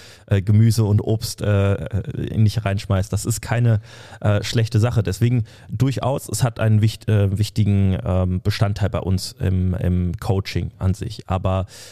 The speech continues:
äh, mehr dahingehend, dass ich die Education übernehme. Das heißt, ich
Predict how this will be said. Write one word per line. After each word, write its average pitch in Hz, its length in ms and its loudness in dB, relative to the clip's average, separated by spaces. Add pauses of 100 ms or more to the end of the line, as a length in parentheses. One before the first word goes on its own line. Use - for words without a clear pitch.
(200)
äh, 107 140 2
mehr 110 260 4
dahingehend, 110 640 2
dass 101 180 -4
ich - 240 -2 (180)
die - 120 -4
Education 101 560 0
übernehme. 92 340 0
Das - 160 -6
heißt, 95 180 -2
ich - 140 -12